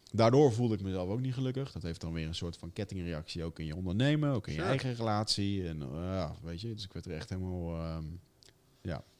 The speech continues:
Speaker 1: ik was er even klaar mee.
Speaker 2: Ja.
Speaker 1: Rond, eh, maart of zo was dat.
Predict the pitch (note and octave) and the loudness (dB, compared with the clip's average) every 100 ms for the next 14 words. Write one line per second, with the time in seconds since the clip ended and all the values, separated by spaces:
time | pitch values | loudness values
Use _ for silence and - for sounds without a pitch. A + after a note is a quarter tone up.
0 | - - G2+ F#2+ G2 F2 E2+ C#2+ B1+ A#1 | -12 -6 -2 2 2 2 0 -2 -4 -8
1 | - - - A#2 E2 - - - D#2+ D2+ | -12 -18 -4 -4 -4 -12 -20 -12 -10 -10
2 | - D2 C#2 C#2 - _ _ G#2+ C2+ A#1 | -10 -10 -8 -10 -14 _ _ -10 -8 -10
3 | - - C2 C2+ - - | -12 -14 -14 -14 -16 -18